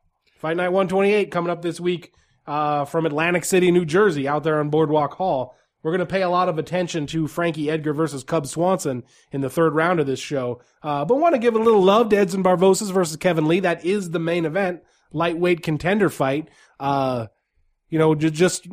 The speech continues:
just recently, Ben, Kevin Lee's out there fighting in a, uh, one of a million interim lightweight title fights. Does, doesn't win it. We ended up putting the interim lightweight title on, on Tony Ferguson. I believe eventually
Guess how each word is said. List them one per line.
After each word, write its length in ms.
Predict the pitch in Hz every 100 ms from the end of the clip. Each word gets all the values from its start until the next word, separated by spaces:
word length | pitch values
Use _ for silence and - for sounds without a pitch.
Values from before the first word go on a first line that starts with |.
| -
just 200 | 196 190
recently, 380 | 180 214 196 175
Ben, 300 | 165 170 151
Kevin 280 | 143 180 165
Lee's 200 | 185 165
out 180 | 170 165
there 160 | 160
fighting 280 | 151 170 165
in 120 | 156
a, 80 | 143
uh, 420 | 139 139 135 120 131
one 140 | 165 165
of 120 | 143
a 40 |
million 460 | 147 160 180 170 165
interim 460 | 151 175 170 151
lightweight 360 | 151 165 165 151
title 240 | 156 180
fights. 400 | 147 131 135 147
Does, 280 | - 139 139
doesn't 340 | 139 151 139 127
win 160 | 160
it. 100 | 156
We 220 | 139 135
ended 180 | 147 143
up 240 | 131 120 _ _ _
putting 180 | - 170
the 100 | 156
interim 240 | 156 151 143
lightweight 340 | 151 147 139
title 300 | 147 151 147
on, 240 | 135 127 - _ _
on 160 | - 135
Tony 220 | 160 151
Ferguson. 560 | 123 180 160 139 131 131
I 80 | 120
believe 340 | 147 147 147
eventually 840 | 143 143 147 - 147 147 139 127